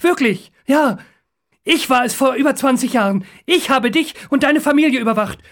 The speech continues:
Ich bin schuld. Du hast dein Studium nicht geschafft und du musstest ins Gefängnis. Bitte, es tut mir alles so leid. Ich weiß, du hast meine Post genommen, meine Karten gesperrt und mein Passwort gefunden. Und du hast Miriam in meine Familie gebracht.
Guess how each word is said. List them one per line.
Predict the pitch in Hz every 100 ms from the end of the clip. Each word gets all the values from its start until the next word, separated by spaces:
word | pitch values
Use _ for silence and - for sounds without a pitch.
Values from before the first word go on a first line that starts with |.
| -
Ich | 359 370 -
bin | 294
schuld. | - 302 247 - _ _ _ _ _ _ _
Du | 185
hast | 180 190
dein | 190
Studium | - 254 214
nicht | 190 165
geschafft | - - 185 - - -
und | - 208
du | 240
musstest | 269 269 247
ins | 269 -
Gefängnis. | 269 277 247 220 - -
Bitte, | 311 311 220 - _ _ _ -
es | 233
tut | 285
mir | 302
alles | 269 285 -
so | 285
leid. | 277 262 - - _ _ _ _ _ -
Ich | 240
weiß, | 277 240 226 - - -
du | - 285
hast | 269 -
meine | 233
Post | 196 262 254
genommen, | - 220 214
meine | 247 262
Karten | - 269 262
gesperrt | 202 - 220 208 - -
und | 294 285
mein | 269 269
Passwort | - 277 - 202
gefunden. | 240 - 220 196 190 - - -
Und | 233
du | 240
hast | 254 247
Miriam | 254 269 214 185
in | 208
meine | 220
Familie | 220 254 247 202
gebracht. | 190 170 170 -